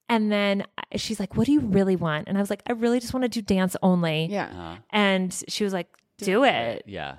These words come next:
Speaker 1: And so then it was then when I was just, like, manifesting, like,
Speaker 2: Mm-hmm.
Speaker 1: dance only.
Speaker 2: Right.
Speaker 1: And, and so I would say that's really, like, what's, since, since then, I would say my focus is dance. And I'm a big believer in, like, having, um,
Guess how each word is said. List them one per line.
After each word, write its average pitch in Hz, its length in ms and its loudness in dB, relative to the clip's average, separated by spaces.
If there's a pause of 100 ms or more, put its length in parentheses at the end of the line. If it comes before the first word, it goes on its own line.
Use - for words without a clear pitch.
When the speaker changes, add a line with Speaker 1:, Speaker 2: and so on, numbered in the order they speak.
(300)
Speaker 1:
And 214 200 4
so 202 300 4
then 196 200 0
it 196 60 0
was 190 160 -6 (240)
then 185 280 2
when 180 100 0
I 170 100 0
was 170 160 0
just, 175 220 -2
like, 156 380 2
manifesting, 160 1040 -2
like, 147 540 -4 (100)
Speaker 2:
Mm-hmm. 170 460 -10
Speaker 1:
dance 170 340 2
only. 156 500 -2
Speaker 2:
Right. 165 300 -2 (120)
Speaker 1:
And, 190 420 2
and 233 160 -2
so 269 100 0
I 262 100 4
would 294 140 0
say 277 200 0
that's 254 300 -4
really, 208 540 0 (220)
like, 196 240 -2
what's, 185 540 0
since, 233 300 0
since 233 300 -2
then, 190 340 2
I 185 120 0
would 185 160 0
say 175 360 0
my 175 280 0
focus 170 320 -4
is 165 100 -10
dance. 165 320 -4
And 220 100 2
I'm 233 120 4
a 233 40 -4
big 240 200 2
believer 196 480 0
in, 175 180 -2
like, 165 220 -4
having, 165 600 0 (680)
um, 165 540 2